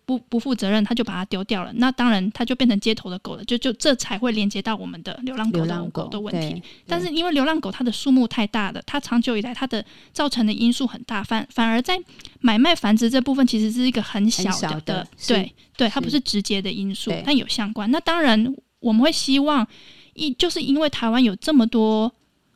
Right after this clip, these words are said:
Speaker 1: 流浪狗，那收容所也有数不完的等待被领养的狗，我们当然会希望说每一只被等待领养的狗它都可以有家。所以当然如果有人，呃，有，有，有朋友他想要养，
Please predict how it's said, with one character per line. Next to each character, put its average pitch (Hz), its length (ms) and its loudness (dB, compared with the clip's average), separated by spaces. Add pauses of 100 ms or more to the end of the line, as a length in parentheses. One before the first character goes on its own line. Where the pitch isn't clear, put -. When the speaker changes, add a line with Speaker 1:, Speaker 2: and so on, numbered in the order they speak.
(380)
Speaker 1:
流 226 180 -2
浪 226 220 4
狗， - 260 -12 (100)
那 262 120 2
收 294 160 0
容 254 180 6
所 196 200 0
也 190 120 2
有 214 300 -2 (800)
数 214 240 -2
不 262 140 0
完 190 180 0
的 185 400 -4 (720)
等 196 180 0
待 262 140 2
被 254 160 2
领 233 120 2
养 208 140 -2
的 - 80 -14
狗， - 140 -10
我 208 80 -2
们 233 80 4
当 285 160 2
然 269 100 6
会 294 100 2
希 247 220 2
望 254 160 4
说 226 260 2 (200)
每 220 180 2
一 254 60 6
只 294 160 -2
被 302 160 2
等 202 200 -4
待 233 120 0
领 226 100 2
养 196 140 -2
的 180 80 -8
狗 - 120 -14
它 - 140 -8
都 220 140 -4
可 - 160 -6
以 208 40 -6
有 - 200 -12
家。 233 280 -6 (360)
所 - 120 -4
以 302 60 0
当 302 160 2
然 269 100 6
如 254 80 6
果 247 240 0 (1700)
有 247 160 0
人， 247 240 2 (140)
呃， 208 200 -2
有， - 180 -8
有， 226 200 -2 (520)
有 226 140 -4
朋 247 220 2
友 262 100 4
他 233 120 0
想 196 160 -2
要 202 80 -2
养， 214 180 -2